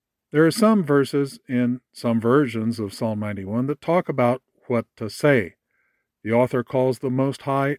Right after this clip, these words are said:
a refuge and fortress. It's not explicitly a rock like the end of Psalm nineteen, but it's pretty close. Certainly not all the refuges and fortresses in ancient times were made of brick.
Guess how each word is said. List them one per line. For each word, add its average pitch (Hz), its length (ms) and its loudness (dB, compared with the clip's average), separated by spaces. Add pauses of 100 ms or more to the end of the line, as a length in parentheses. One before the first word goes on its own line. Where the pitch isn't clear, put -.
a 120 80 -6
refuge 120 720 0 (280)
and 104 220 -8
fortress. 104 560 -8 (580)
It's 143 220 -4
not 165 300 0
explicitly 143 640 -2
a 120 120 2
rock 120 480 0 (220)
like 120 300 -4
the 113 160 0
end 113 140 0
of 101 120 -8
Psalm 113 400 -4
nineteen, 196 680 0 (560)
but 120 160 2
it's 120 180 0
pretty 127 260 2
close. 131 460 0 (640)
Certainly 165 400 0
not 139 220 2
all 135 200 4
the 117 300 -2
refuges 120 760 -2
and 113 160 -6
fortresses 113 560 -4
in 113 100 -2
ancient 113 340 -2
times 113 300 -4
were 107 140 -4
made 101 240 -6
of 82 300 -14
brick. 95 560 -2